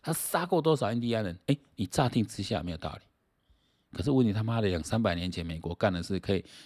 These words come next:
可以来拿来作为说美国现在不准干涉人权的一个凭据吗？你立论，你用这个来当你的理论论述的一个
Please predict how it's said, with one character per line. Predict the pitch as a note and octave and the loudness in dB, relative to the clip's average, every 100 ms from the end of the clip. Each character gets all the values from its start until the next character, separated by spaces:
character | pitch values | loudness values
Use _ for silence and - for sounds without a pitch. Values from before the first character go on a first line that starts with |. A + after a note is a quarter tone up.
| - | -10
可 | - | 4
以 | G2+ | 4
来 | E2 E2 - - | 6 2 -2 -2
拿 | F#2 | 2
来 | F#2 F2 | 2 2
作 | - A#2 | 4 6
为 | F2 E2+ | 6 2
说 | G2 | 0
美 | F2+ F2+ | -2 -2
国 | E2+ E2+ | -4 -4
现 | F2 | -2
在 | F#2 | -2
不 | F#2 | -2
准 | E2 | -6
干 | E2 F2+ | -4 -4
涉 | F#2+ | -2
人 | D#2+ D#2+ | -4 -6
权 | - - - _ _ _ - | -10 -14 -14 _ _ _ -2
的 | E2+ - _ - _ - | -2 -2 _ -20 _ -10
一 | |
个 | - F2+ - _ _ _ _ | -2 -2 -2 _ _ _ _
凭 | - F2 | 0 0
据 | F2 G#2 | -4 -4
吗？ | F2 E2+ - | -4 -8 -8
你 | F#2+ | -4
立 | G#2+ E3 A#2 | 2 4 6
论， | C#3 G2 | 6 6
你 | E2+ F#2+ - | 2 -4 2
用 | C#3+ - | 2 2
这 | - | 2
个 | A2+ | 2
来 | G2 | 2
当 | G2+ - A2 | -2 0 0
你 | F2+ | 0
的 | F2+ E2 _ _ _ _ | -2 -8 _ _ _ _
理 | - A#2+ E2+ | 0 0 4
论 | A2 A#2+ B2+ | 6 6 8
论 | C3 G2+ | 6 6
述 | - B2+ | 2 2
的 | G2 E2+ | 2 0
一 | |
个 | F2+ | 0